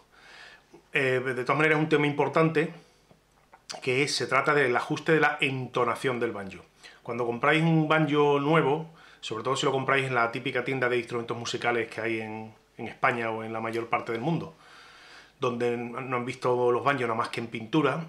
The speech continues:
<clears throat> pues resulta que no, no lo saben ajustar. Entonces, eh, tú más o menos, a lo mejor incluso te lo compras, lo sacas de la caja, lo, lo, lo montas tú, le pones el puente y te das cuenta que del traste tres para abajo está todo mal, eh,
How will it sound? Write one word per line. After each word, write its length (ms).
<clears throat> 380
pues 200
resulta 400
que 320
no, 380
no 240
lo 100
saben 240
ajustar. 600
Entonces, 500
eh, 580
tú 400
más 220
o 20
menos, 240
a 40
lo 60
mejor 200
incluso 480
te 100
lo 160
compras, 340
lo 120
sacas 260
de 60
la 80
caja, 180
lo, 240
lo, 480
lo 140
montas 340
tú, 100
le 80
pones 200
el 100
puente 400
y 100
te 80
das 140
cuenta 340
que 160
del 220
traste 340
tres 200
para 160
abajo 440
está 240
todo 220
mal, 320
eh, 480